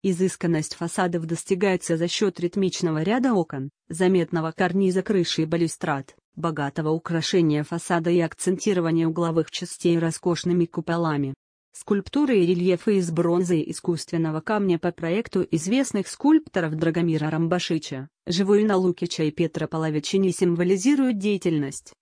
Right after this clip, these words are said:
связанную с работой министерств, расположенных в этом здании. Об устройстве фасада позаботились архитектор Никола Краснов и скульптор Георгий Иванович.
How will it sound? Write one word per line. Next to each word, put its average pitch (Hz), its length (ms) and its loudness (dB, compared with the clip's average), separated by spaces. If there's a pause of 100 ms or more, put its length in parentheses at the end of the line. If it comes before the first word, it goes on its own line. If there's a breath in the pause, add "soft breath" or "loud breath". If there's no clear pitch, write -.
(120)
связанную 170 680 0
с - 100 -10
работой 170 440 0
министерств, 165 840 -2 (220)
расположенных 214 800 0
в 175 80 -2
этом 165 260 0
здании. 143 540 -2 (360)
Об 180 200 0
устройстве 170 500 -2
фасада 165 460 -4
позаботились 175 720 0
архитектор 180 680 -4
Никола 160 440 -2
Краснов 202 580 -2
и - 100 -6
скульптор 277 600 0
Георгий 165 440 0
Иванович. 147 560 -4